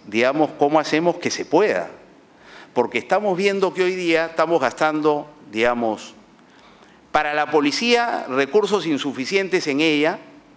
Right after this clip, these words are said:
pero estamos gastando muchísimo dinero en la policía. Y por lo menos en esto que concierne a nuestra seguridad, no estamos viendo casi nada a cambio.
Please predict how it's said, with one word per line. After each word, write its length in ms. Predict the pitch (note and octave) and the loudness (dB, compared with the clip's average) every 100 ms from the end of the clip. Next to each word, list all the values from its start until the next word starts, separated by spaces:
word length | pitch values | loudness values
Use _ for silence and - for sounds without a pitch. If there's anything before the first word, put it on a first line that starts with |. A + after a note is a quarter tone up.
| _ - - - _ _ _ _ - | _ -20 -20 -20 _ _ _ _ -6
pero 200 | A#2+ A2 | -2 -2
estamos 340 | - E3 G#3 | -2 -2 0
gastando 760 | D3 C3 E3+ F3 F3+ F3+ D#3 - - - | 0 0 -2 -2 0 0 -2 -6 -18 -20
muchísimo 840 | - A#2+ C#3 - D4+ F4 D#3+ A#2 A2+ | -8 -2 0 2 0 0 -2 0 0
dinero 320 | A2 A#2+ A2 | 0 0 -2
en 40 | G#2 | -4
la 120 | G2 | -6
policía. 420 | F#2+ F2+ - D#2+ - _ _ - - - - | -8 -12 -18 -20 -20 _ _ -20 -20 -20 -4
Y 100 | E3 | 0
por 180 | D3 D#3+ | 2 2
lo 140 | E3 | 2
menos 300 | A3 C4 A3+ | 2 0 0
en 180 | F#3 G3 | 0 2
esto 340 | B3+ A#3+ A#3+ | 0 0 0
que 140 | F3+ C#3+ | 0 2
concierne 560 | C#3 C#3+ A3 A3+ A3 | 2 0 2 2 2
a 60 | G3 | 0
nuestra 340 | D3+ - D3 | 0 0 -2
seguridad, 560 | C3+ B2+ C3 C3+ D#3+ A3 - - - _ _ - - - | -2 0 0 2 0 -2 -10 -20 -20 _ _ -20 -18 -4
no 140 | C#3+ | -2
estamos 380 | C3 D3+ C#3+ A#2 | 0 0 0 -2
viendo 560 | C3+ C3 C3 C3 C3 - - - - - - - | -2 -2 -2 -4 -4 -8 -20 -20 -20 -20 -8 -2
casi 280 | G3+ - | 0 2
nada 260 | D3 E3+ C#3+ | 2 2 0
a 40 | |
cambio. 460 | B2+ C3+ G#2 G2+ | 0 -2 -2 -8